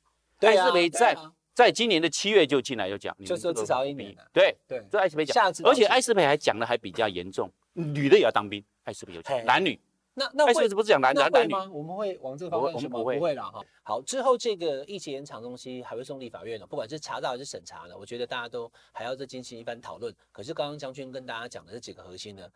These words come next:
Speaker 1: 呃，政府官员，好，国防部长还有总统可能要听一下。那最后我要问的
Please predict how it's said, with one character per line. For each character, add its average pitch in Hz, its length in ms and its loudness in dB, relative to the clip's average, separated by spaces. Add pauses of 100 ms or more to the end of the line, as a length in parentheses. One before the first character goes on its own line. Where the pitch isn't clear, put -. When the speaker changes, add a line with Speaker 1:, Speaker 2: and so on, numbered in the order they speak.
(260)
Speaker 1:
呃， 87 380 -18
政 131 160 -8
府 95 100 -20
官 98 160 -16
员， 87 180 -20
好， 87 140 -18
国 98 120 -18
防 107 140 -10
部 117 120 -14
长 - 200 -18
还 101 120 -14
有 85 160 -16
总 104 140 -18
统 101 120 -20
可 92 100 -20
能 85 100 -20
要 92 160 -18
听 95 200 -20
一 87 60 -20
下。 - 200 -18 (220)
那 202 60 -8
最 233 140 -2
后 214 100 0
我 139 100 0
要 165 120 -2
问 165 180 -4
的 120 180 -8